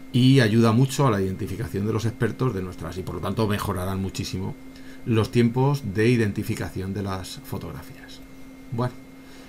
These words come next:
este proceso lo repetimos cuantas veces haga falta y cuando necesitemos subir una fotografía, cuando necesitemos subir otra, una fotografía que ya no es del mismo paraje, seguimos exactamente con la misma interfaz de subida,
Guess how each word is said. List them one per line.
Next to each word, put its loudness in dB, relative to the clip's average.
este 2
proceso 2
lo 2
repetimos -4
cuantas -2
veces -2
haga 2
falta 0
y 0
cuando 2
necesitemos 0
subir -2
una 0
fotografía, 0
cuando -2
necesitemos -2
subir -4
otra, -6
una 0
fotografía 0
que -4
ya -4
no 0
es -2
del 0
mismo 2
paraje, -2
seguimos 2
exactamente -2
con -2
la -6
misma -2
interfaz -4
de 0
subida, 0